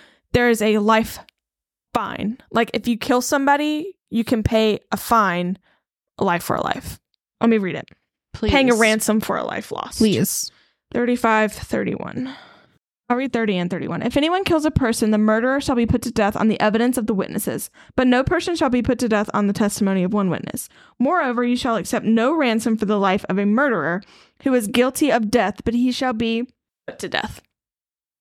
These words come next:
Speaker 1: Ransom for the life of a murderer. "There shall be no, you shall accept no ransom for the life of a murderer."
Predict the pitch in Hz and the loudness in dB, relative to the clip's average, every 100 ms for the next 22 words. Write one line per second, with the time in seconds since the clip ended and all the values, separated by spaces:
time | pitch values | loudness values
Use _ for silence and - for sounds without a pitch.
0 | _ _ _ _ 220 214 196 - 214 214 | _ _ _ _ 0 0 0 2 2 2
1 | - _ _ _ 226 196 190 - 214 - | -2 _ _ _ -4 -2 -2 -2 -4 -8
2 | - - - 185 175 - - - 233 - | -16 -6 -4 -2 -4 -4 -6 -6 -8 -12
3 | _ - 220 214 214 208 208 208 214 208 | _ -4 -2 2 2 2 2 4 4 2
4 | 214 - _ - 233 240 202 - - 214 | -2 -6 _ -6 -2 0 0 -2 -2 2
5 | 220 220 196 - 180 190 180 170 147 - | 2 2 0 -2 -4 -4 -4 -2 -4 -4
6 | 185 175 - - 220 | -6 -6 -6 -8 -10